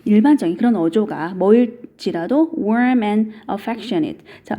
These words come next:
affectionate 애정 있는, 따뜻하고 애정, 뭐 다정한 있겠네요. 그죠? 애정 있는.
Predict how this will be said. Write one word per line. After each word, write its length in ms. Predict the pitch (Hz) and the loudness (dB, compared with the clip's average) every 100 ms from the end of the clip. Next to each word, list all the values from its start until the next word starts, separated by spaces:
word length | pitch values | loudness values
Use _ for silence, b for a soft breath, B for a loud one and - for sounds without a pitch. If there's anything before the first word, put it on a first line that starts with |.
| - | -2
affectionate 640 | 202 302 320 302 262 185 | -2 0 2 4 2 2
애정 320 | 175 175 277 | 0 2 2
있는, 280 | 190 175 - - | 2 -2 -8 -8
따뜻하고 880 | 285 - 381 - 247 190 160 202 208 B B | -6 -4 -6 -4 -6 -2 -2 -4 -8 B B
애정, 640 | 185 233 302 247 226 226 - _ - | -2 2 4 2 0 -6 -12 _ -14
뭐 160 | 185 | -12
다정한 580 | 185 - - 214 208 - | -10 -8 -4 -2 -2 -2
있겠네요. 420 | - 185 - 202 | -6 -6 -6 -6
그죠? 200 | 226 220 | -6 -8
애정 280 | - 214 202 | -8 -8 -8
있는. 160 | 196 | -10